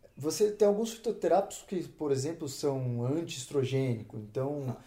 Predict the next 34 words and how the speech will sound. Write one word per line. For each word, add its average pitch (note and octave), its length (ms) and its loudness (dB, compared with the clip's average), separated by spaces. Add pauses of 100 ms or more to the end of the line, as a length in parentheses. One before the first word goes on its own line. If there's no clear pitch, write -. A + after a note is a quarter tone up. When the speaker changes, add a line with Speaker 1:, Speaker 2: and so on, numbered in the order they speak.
(140)
Speaker 1:
você B2+ 240 -4
dificultaria, C#3+ 1200 2
né, C3 320 2
Speaker 2:
Ah, A#2+ 40 2
sim, B2 160 0
Speaker 1:
uma, B2 140 4
Speaker 2:
sim. A#2+ 160 -4 (220)
Speaker 1:
uma B2+ 240 2
anticoncepção, C3+ 960 4
et B2+ 100 -2
cetera. B2+ 460 0 (260)
É, A#2+ 460 2 (1000)
vo-, F3 220 0
você E3 240 2
tem G3+ 180 4
alguns G3 460 0
fitoterápicos E3+ 760 0
que - 60 -6
o F#3 80 6
efeito - 480 4
colateral D#3+ 480 4
seria F#3+ 240 -2
inibição E3+ 760 0
do D3+ 140 -6
próprio D#3 320 -2
estrógeno D3+ 420 0
ou D#3+ 140 4
da D3+ 100 6
própria C#3+ 320 0
testosterona, C3 840 -4
enfim, A#2+ 420 -6
et A#2+ 100 -8
cetera. A2+ 420 -4 (480)
Mas D#3 460 -2